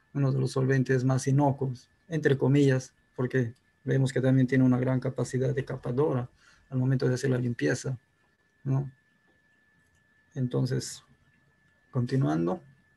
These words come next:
tenemos aquí otro ejemplo con la otra metodología que les decía, que se utiliza estos rectángulos, ¿ya? ¿no? Una forma más geométrica en la cual estamos comprometiendo siempre, ¿no? Tenemos aquí un detalle,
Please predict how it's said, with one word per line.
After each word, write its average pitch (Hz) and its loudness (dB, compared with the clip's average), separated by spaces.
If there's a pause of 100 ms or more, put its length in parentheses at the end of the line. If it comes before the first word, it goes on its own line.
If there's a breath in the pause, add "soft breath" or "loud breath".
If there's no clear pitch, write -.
(180)
tenemos 131 0
aquí 131 0
otro 131 0
ejemplo 143 0
con - -6
la - -10
otra 135 0
metodología 139 4
que 147 0
les 143 2
decía, 170 0
que 139 0
se 135 0
utiliza 135 2
estos 131 -2
rectángulos, 139 0 (160)
¿ya? 135 -8 (340 soft breath)
¿no? 165 -6
Una 151 -2
forma 135 0
más 139 2
geométrica 143 0
en 135 2
la 127 0
cual 131 -2
estamos 131 -2
comprometiendo 131 -2 (880)
siempre, 131 -2
¿no? 143 -2
Tenemos 131 0
aquí 131 -4
un 127 2
detalle, 175 0